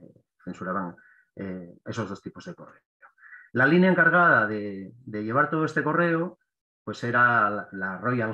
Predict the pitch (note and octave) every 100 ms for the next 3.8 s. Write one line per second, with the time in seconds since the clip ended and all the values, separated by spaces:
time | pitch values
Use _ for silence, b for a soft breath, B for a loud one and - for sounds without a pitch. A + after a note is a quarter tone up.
0 | - A2+ G#2 G2 F#2 F#2 F2+ G#2+ D3+ C#3
1 | F#2+ - _ - A#2+ B2 G2 F#2 F2 D#2+
2 | - E2+ - _ - - - - G2 F#2+
3 | A#2 A#2+ A#2+ A#2+ B2+ B2+ B2 A2